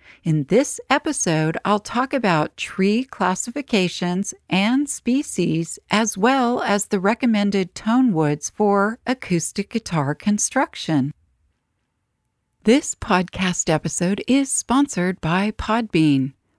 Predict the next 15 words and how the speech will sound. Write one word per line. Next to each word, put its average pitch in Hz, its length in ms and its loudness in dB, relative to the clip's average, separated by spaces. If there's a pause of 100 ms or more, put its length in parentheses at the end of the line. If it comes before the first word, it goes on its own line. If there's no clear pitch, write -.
(100)
Podbean 240 680 2
is 170 200 -4
the - 240 -2
easiest 254 520 0
way 170 340 0
to - 180 -2
create 190 580 -2
your 160 160 -2 (100)
own 196 380 2
podcast. 151 960 -2 (320)
We 190 220 4
use 202 360 2
Podbean 202 720 0
to 247 140 0
host 262 460 0